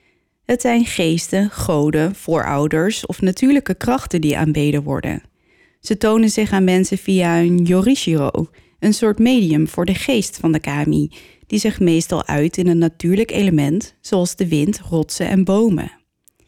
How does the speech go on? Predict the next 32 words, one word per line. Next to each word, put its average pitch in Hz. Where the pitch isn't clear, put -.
Je 247
zou 254
kunnen 233
denken 220
aan 208
een 202
soort 196
god, -
maar 165
dat 160
is 170
kami 165
voor 175
de 175
volgers 165
van 165
het 160
Shintoïsme 160
zeer 156
zeker 147
niet. 180
Maar 226
niet 226
alleen 240
het 180
geloof 165
is 185
een 190
groot 170
onderdeel 151
van 151
Japan, 151